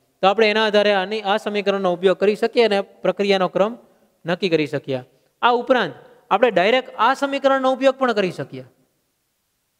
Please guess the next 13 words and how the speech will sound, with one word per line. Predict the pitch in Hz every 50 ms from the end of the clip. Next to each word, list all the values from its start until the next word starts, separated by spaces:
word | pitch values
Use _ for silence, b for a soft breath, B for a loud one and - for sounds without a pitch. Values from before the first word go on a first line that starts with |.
| -
આ | - 196 202
નહીં | 196 202 190 170
લખીએ, | 165 156 160 - 151 139
હજી | 139 147 160 160
આપણે | 156 156 156
બીજું | 156 151 147 147 143
એના | 143 143 143
પછી | 156 151 - - 175 160
એક | 160
સાદુરૂપ | - 170 160 175 170 165 156
આપેલું | 160 156 165 151 147 143 139
છે | 175 214
ને, | -